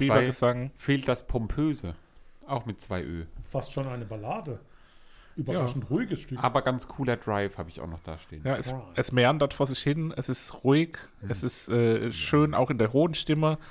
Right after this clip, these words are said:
Speaker 1: Ähm, hat was Beruhigendes, ohne dass es wirklich jemals so richtig ausbricht.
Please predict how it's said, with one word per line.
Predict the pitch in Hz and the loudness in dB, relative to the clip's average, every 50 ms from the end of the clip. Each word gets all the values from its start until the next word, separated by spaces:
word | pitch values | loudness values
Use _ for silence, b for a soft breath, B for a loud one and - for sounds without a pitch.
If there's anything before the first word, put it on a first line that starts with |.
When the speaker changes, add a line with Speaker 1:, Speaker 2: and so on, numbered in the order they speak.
| B B B B B B B B B - | B B B B B B B B B 2
Speaker 1:
Ähm, | - 120 120 120 117 - - | 4 4 4 4 2 0 0
hat | 147 - | 2 4
was | 143 - - | 2 2 4
Beruhigendes, | - 113 117 135 156 151 156 139 139 - - | 4 6 8 8 8 6 4 0 -2 -2 0
ohne | - 120 120 127 120 | 2 4 4 4 4
dass | - 113 - | 2 2 2
es | 120 110 - - | 0 -4 0 4
wirklich | 113 113 113 - - - - - - - - - | 4 4 4 2 -6 -6 -6 -6 -8 -10 -14 -16
jemals | - 65 - - 78 101 107 104 101 101 - | -16 -14 -10 -4 0 0 2 2 2 0 2
so | - 101 90 | 0 0 0
richtig | 101 104 - - 95 - - - | 0 -2 -2 -2 -4 -4 0 2
ausbricht. | 90 104 - - - - - - - 78 - - - - - | 4 4 2 2 -4 -8 -8 -6 -6 -6 -6 -8 -10 -14 -16